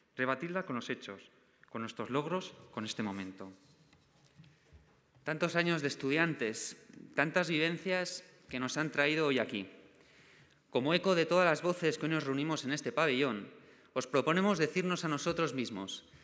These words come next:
Speaker 2: "Enhorabuena, enhorabuena, estamos preparados, somos capaces, y no solo hemos conseguido superar esta etapa, sino que lo volveremos a conseguir. Vendrán más desafíos, más adversidades, las habrá incluso más difíciles,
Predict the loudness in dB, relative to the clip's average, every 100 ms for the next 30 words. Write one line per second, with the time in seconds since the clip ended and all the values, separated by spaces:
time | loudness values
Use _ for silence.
0 | -20 _ -4 0 2 2 0 -2 -6 -14
1 | -20 -20 -20 _ _ -6 0 2 2 2
2 | -2 -6 -14 -20 -20 _ -6 0 2 2
3 | 2 4 4 2 -2 -4 -10 -14 -20 _
4 | -12 0 4 6 6 4 4 2 2 -2
5 | -2 -8 -16 -20 -20 -20 -14 -2 2 4
6 | 6 4 2 0 2 2 2 2 2 4
7 | 2 0 -2 -4 -6 -8 -20 -20 -20 _
8 | -4 0 2 4 4 4 4 4 2 -2
9 | -4 -6 -4 -6 -8 -12 -20 _ _ -4
10 | 2 2 2 0 0 -2 -2 2 2 2
11 | -4 -12 -14 -20 -20 -20 _ 0 2 4
12 | 4 2 2 2 2 0 -4 -8 -12 -18
13 | -10 0 2 4 4 4 2 -2 0 2
14 | 2 2 -2 -2 -4 -6 -6 -14